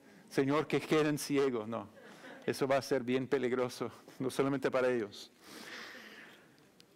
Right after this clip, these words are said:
Pero lo que vemos aquí es una fe extraordinaria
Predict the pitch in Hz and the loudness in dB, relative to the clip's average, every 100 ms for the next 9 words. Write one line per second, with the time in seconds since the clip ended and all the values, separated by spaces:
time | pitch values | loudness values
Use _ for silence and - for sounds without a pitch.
0 | - 185 180 202 233 190 220 233 220 202 | 2 4 6 4 4 2 4 2 0 -4
1 | - 202 190 156 - 180 202 202 - 180 | -4 0 2 0 0 0 2 0 0 2
2 | 180 - 165 - - 165 - 147 143 143 | 2 0 -4 -4 -2 -2 0 0 0 0
3 | 147 151 131 117 | 0 2 0 -2